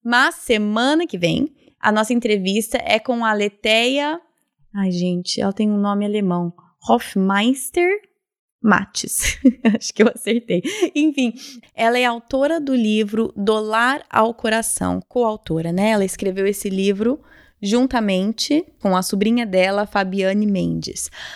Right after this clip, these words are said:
Mas ela vai estar falando sobre a temática deste livro, né? O subtítulo desse livro tá escrito Olhando para a Decoração e Ordem da Casa a Partir da Bíblia. Então,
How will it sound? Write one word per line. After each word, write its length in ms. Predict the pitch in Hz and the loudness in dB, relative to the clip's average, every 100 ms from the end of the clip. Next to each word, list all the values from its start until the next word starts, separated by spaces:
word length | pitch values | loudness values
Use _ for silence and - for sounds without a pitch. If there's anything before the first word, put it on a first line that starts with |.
| - | -10
Mas 320 | 214 233 262 | 2 4 4
ela 200 | 269 269 | 2 0
vai 140 | 302 285 | 0 -2
estar 220 | 285 247 | 0 -4
falando 640 | - 226 202 196 240 285 359 - - | -2 0 2 2 2 0 -4 -10 -16
sobre 840 | - 294 277 262 285 277 277 - _ _ _ _ | -2 2 2 2 -2 -2 -4 -10 _ _ _ _
a 120 | - 262 | -4 0
temática 600 | 302 277 294 349 - 277 | 0 2 0 -2 -2 0
deste 300 | 262 - 262 | 0 0 0
livro, 320 | 208 180 208 | 0 0 0
né? 140 | 214 | 0
O 60 | 226 | 0
subtítulo 580 | - 226 233 277 262 220 | -2 -2 0 -2 0 0
desse 200 | 226 214 | 0 0
livro 240 | 214 202 | -2 0
tá 100 | 214 | 0
escrito 400 | 214 - 208 208 - - | 0 -2 0 -2 -2 -10
Olhando 460 | - 220 247 302 320 | -4 2 4 2 0
para 200 | 262 226 | 0 0
a 40 | |
Decoração 680 | 208 202 190 190 - 240 269 | -2 0 0 0 -2 0 0
e 160 | - 226 | 0 0
Ordem 320 | 226 254 240 | 0 0 -2
da 120 | 220 | -4
Casa 360 | 214 214 214 214 | -2 0 0 0
a 120 | - | 0
Partir 500 | - 208 202 - 240 | 2 0 2 0 2
da 180 | 226 240 | 2 0
Bíblia. 600 | 226 185 180 160 160 175 - _ - - - _ _ _ _ | 0 -2 -2 0 -2 -4 -8 _ -20 -20 -20 _ _ _ _
Então, 380 | 214 220 226 247 | 0 2 4 0